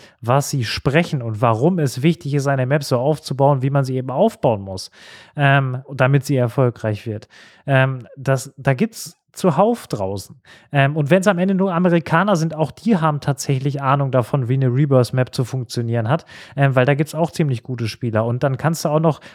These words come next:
andere Leute einladen, die vielleicht nicht die besten Spieler sind, aber trotzdem Ahnung von Call of Duty haben und wissen, worauf die Community achtet und was sie gerne sehen will.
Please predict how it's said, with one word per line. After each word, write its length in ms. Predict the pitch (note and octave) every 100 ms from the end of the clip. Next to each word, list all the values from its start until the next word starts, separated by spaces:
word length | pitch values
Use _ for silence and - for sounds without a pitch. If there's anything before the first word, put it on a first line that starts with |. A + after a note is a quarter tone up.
| -
andere 360 | C#3+ F#3+ F#3+
Leute 340 | F3 D#3+ D#3+ E3
einladen, 420 | D#3 D3+ D3 D3
die 80 | C#3+
vielleicht 300 | - D3 C#3+
nicht 120 | C3
die 80 | C#3
besten 380 | D#3 G#3 - E3
Spieler 300 | - C#3 C3
sind, 180 | C#3+
aber 180 | C#3 C#3
trotzdem 440 | - F#3+ F3+ E3+ C#3+
Ahnung 260 | C#3+ D#3
von 160 | - C#3+
Call 240 | D3 D3
of 100 | C3+
Duty 260 | - F#3 E3+
haben 260 | C3 C#3
und 160 | C#3 B2
wissen, 240 | D#3 D#3+
worauf 260 | C3+ C#3 C#3
die 100 | C3
Community 600 | - C3+ C#3 D3 - B2
achtet 420 | C#3 E3 - C3
und 160 | A#2 A2+
was 160 | C3
sie 120 | - B2
gerne 220 | B2 B2
sehen 360 | A2+ D3+ D3
will. 160 | F#2+